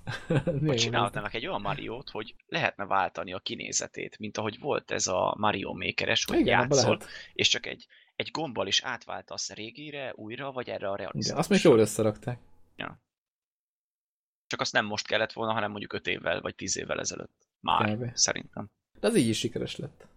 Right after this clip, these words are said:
Speaker 2: Ja.
Speaker 1: Azért, azért a Mario az a platformer játékoknak igencsak meghatározó szereplője, tehát hogy a, az ős apja szinte.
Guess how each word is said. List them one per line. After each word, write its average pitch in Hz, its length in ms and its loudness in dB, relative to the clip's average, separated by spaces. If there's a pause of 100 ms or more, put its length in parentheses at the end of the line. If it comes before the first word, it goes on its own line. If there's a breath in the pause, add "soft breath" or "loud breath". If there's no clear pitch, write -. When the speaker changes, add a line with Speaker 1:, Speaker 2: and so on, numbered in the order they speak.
(420)
Speaker 2:
Ja. 98 360 4
Speaker 1:
Azért, 190 240 0
azért 170 220 6
a 175 40 6
Mario 190 500 4
az 143 200 4
a 139 220 4
platformer 135 560 4
játékoknak 117 600 2
igencsak 113 640 -2 (360)
meghatározó 113 720 -2
szereplője, 127 600 -4
tehát 127 200 -10
hogy 127 120 -6
a, 131 140 -8 (340)
az - 120 -20
ős 113 280 4
apja 110 420 0 (180)
szinte. 113 440 -8